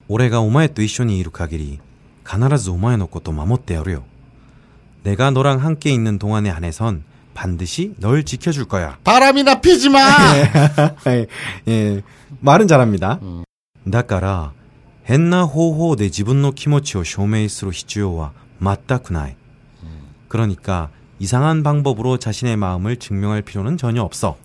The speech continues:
Speaker 2: 다카라.
Speaker 1: 네.
Speaker 2: 그러니까,
Speaker 1: 네.
Speaker 2: 그러니까. 그리고 헨나 호호. 이-, 이상한 방법.
Speaker 1: 네.
Speaker 2: 호호는 이제 방법이죠.
Speaker 1: 네.
Speaker 2: 그리고 헨나 꽃도 이상한 일, 헨나 또 할 때 이 hen,
Speaker 1: 네.
Speaker 2: 이게 헨타이의 hen이에요.
Speaker 1: 그렇습니다.
Speaker 2: 예.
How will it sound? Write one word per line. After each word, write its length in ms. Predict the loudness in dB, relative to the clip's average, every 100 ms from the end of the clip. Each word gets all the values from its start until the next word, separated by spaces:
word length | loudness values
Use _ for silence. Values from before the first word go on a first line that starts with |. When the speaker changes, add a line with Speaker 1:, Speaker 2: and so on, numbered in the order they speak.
| -20 -20 -10
Speaker 2:
다카라. 960 | -4 -4 -2 -4 -2 0 2 4 2 -4
Speaker 1:
네. 320 | -8 -8 -12 -14
Speaker 2:
그러니까, 1040 | -4 0 2 0 -4 2 4 4 2 -2
Speaker 1:
네. 40 | -10
Speaker 2:
그러니까. 1000 | -6 -2 -2 -4 -4 0 2 2 0 -6 -18 -20 -20 -20 -20 -18 -10
그리고 300 | -6 -6 -10 _ -20 -2
헨나 440 | 0 2 2 2 0
호호. 560 | 0 -2 0 0 -2 -10 -20 _ -20 -20
이-, 80 | -20 -18 -10
이상한 420 | -2 0 2 2
방법. 380 | 0 -2 -6 -10 -6
Speaker 1:
네. 340 | -4 -2 -4 -4 4
Speaker 2:
호호는 540 | 6 6 4 2 2
이제 120 | -4
방법이죠. 600 | -6 -4 -4 -4 -6 -6 -4
Speaker 1:
네. 180 | -2
Speaker 2:
그리고 180 | 0 -2 -4 -14 -12 -2
헨나 260 | 2 2
꽃도 480 | 2 0 0 0 0
이상한 440 | -2 -2 0 0 -2
일, 140 | -4
헨나 540 | -6 -4 -2 0 0 -2 -14 -20 -20 -14 -4
또 160 | -2
할 160 | -2 -4
때 160 | -4 -4
이 180 | -2 -6
hen, 380 | 0 0 0 -4
Speaker 1:
네. 220 | -4 -2 0
Speaker 2:
이게 140 | 0
헨타이의 520 | 2 0 2 0 2 0
hen이에요. 480 | 0 0 -2 -2 -2
Speaker 1:
그렇습니다. 480 | -2 -2 -8 -8 -12
Speaker 2:
예. 220 | -14 -16